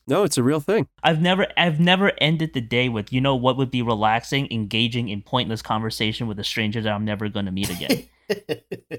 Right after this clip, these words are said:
Speaker 1: Well, it's not necessarily pointless, and it's not necessarily that you're never gonna meet them again. I mean, you know, I, like, I've, I made friends.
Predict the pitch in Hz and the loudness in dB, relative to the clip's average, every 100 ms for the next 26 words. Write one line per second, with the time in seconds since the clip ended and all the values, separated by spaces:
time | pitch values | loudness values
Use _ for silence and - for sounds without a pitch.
0 | - 160 - 156 - - - _ - 403 | -12 -16 -10 -12 -10 -14 -14 _ -4 2
1 | 392 - 269 214 208 185 196 190 170 147 | 2 4 2 4 2 2 4 4 2 2
2 | 180 170 120 123 123 123 143 123 113 139 | 2 4 4 4 2 4 2 4 4 4
3 | 143 139 - 135 131 120 107 104 - 110 | 2 2 2 4 4 4 4 2 0 0
4 | 104 104 101 101 135 - 95 82 85 80 | 2 2 0 2 2 2 -4 -6 -10 -14
5 | 82 87 87 87 98 _ 113 98 95 98 | -14 -10 -8 -10 -12 _ -8 -6 -4 -2
6 | 113 123 123 - 139 147 165 156 185 240 | 0 0 0 0 2 2 2 0 2 2
7 | 160 - - | 2 -4 -10